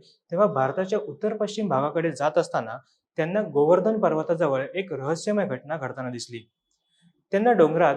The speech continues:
एका विशिष्ट ठिकाणी एक गाय ही दूध देताना दिसली. श्री वल्लभाचार्यांनी त्या ठिकाणी खोदकाम करायला सुरुवात केली, तेव्हा त्यांना श्रीकृष्णाची मूर्ती त्या ठिकाणी सापडली. असं मानलं जातं की, भगवान श्रीकृष्णांनी त्यांना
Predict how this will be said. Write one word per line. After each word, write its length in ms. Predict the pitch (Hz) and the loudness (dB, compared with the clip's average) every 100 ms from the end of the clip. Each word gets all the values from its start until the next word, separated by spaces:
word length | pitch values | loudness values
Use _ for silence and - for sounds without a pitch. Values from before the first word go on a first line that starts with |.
| - | -2
एका 180 | 151 196 | -6 -2
विशिष्ट 420 | 175 127 185 202 | -2 -2 -4 -2
ठिकाणी 580 | 202 156 165 135 127 135 | -2 0 0 -2 -6 -6
एक 220 | 180 190 131 | -4 -4 0
गाय 260 | 160 147 127 | 2 2 0
ही 60 | 156 | -8
दूध 260 | 135 175 | -6 -6
देताना 300 | 151 143 135 | -6 -10 -8
दिसली. 300 | 135 120 110 - _ _ _ _ _ - | -8 -10 -16 -20 _ _ _ _ _ -4
श्री 120 | 208 | -2
वल्लभाचार्यांनी 1120 | 208 147 165 190 202 185 185 175 131 131 143 - | 2 2 4 2 4 2 2 -2 -4 -8 -8 -2
त्या 120 | 160 | 2
ठिकाणी 380 | 185 190 131 147 | 2 0 -2 -4
खोदकाम 440 | - 127 - 202 196 | -8 -8 -2 0 2
करायला 260 | 180 165 | 0 0
सुरुवात 300 | 170 151 156 | -2 0 0
केली, 340 | 190 175 120 120 - _ _ - | 0 -2 -4 -6 -16 _ _ 0
तेव्हा 200 | 147 202 | 4 4
त्यांना 340 | 202 139 135 | 4 -2 -6
श्रीकृष्णाची 600 | 139 143 175 190 170 185 | -8 -6 -4 -4 -6 -6
मूर्ती 360 | 202 147 131 170 | -4 -4 -6 -6
त्या 140 | 196 | -2
ठिकाणी 280 | 165 135 135 | -2 -2 -8
सापडली. 400 | 135 117 117 110 104 _ _ _ _ - | -6 -8 -8 -14 -20 _ _ _ _ -14
असं 180 | 139 160 | -4 0
मानलं 280 | 147 143 165 | 0 -2 0
जातं 300 | 190 180 135 | 2 2 0
की, 200 | 131 175 | -2 -6
भगवान 400 | 131 131 170 190 | -4 0 0 -2
श्रीकृष्णांनी 760 | 151 160 196 190 196 180 135 | -4 -6 -4 -6 -4 -4 -6
त्यांना 360 | 139 143 143 | -8 -10 -6